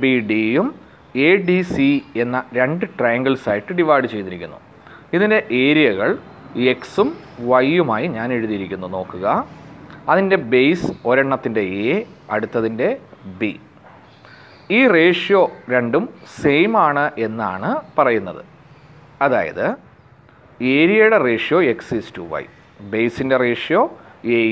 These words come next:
is to B. അതിൽ നിന്ന് നമുക്ക് കിട്ടും X is to Y is equal to A is to B.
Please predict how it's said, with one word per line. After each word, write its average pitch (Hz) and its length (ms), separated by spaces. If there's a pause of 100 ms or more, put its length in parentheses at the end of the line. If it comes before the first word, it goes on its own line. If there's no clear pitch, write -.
is 107 100 (120)
to 101 140
B. 85 120 (360)
അതിൽ 175 220
നിന്ന് 113 240
നമുക്ക് 104 300
കിട്ടും 147 300 (640)
X - 260
is - 80 (120)
to 175 60 (200)
Y 120 40 (140)
is 151 100 (120)
equal 107 220 (100)
to 117 60 (300)
A - 20 (220)
is 101 100 (140)
to 156 100 (420)
B. 104 120